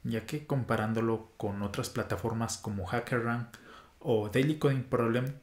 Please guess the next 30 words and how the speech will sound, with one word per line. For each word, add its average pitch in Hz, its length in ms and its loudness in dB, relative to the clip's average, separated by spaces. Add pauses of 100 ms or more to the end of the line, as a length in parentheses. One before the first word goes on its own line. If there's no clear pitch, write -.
(140)
el 113 80 0
nivel 107 380 0
es 117 140 0
distinto, 143 720 -2 (320)
pero 110 240 4
sí - 220 -2
que 139 100 2
lo 117 160 2
recomendaría 101 720 -2
para 98 220 -2
cualquiera 110 500 -2
que 92 320 -4 (600)
quiera 113 260 4
algo 117 540 0
menos 113 560 0
engorroso, 113 680 -2
y 131 140 0
además 139 300 0
de 156 120 -4
que 135 100 -2
el 120 60 0
planteamiento 113 600 0
de 117 160 -2
cada 113 200 4
reto 107 460 0 (220)
es 120 320 -2
muy 123 400 2 (140)
amigable. 98 640 0 (720)
También 135 460 0
creo 110 520 2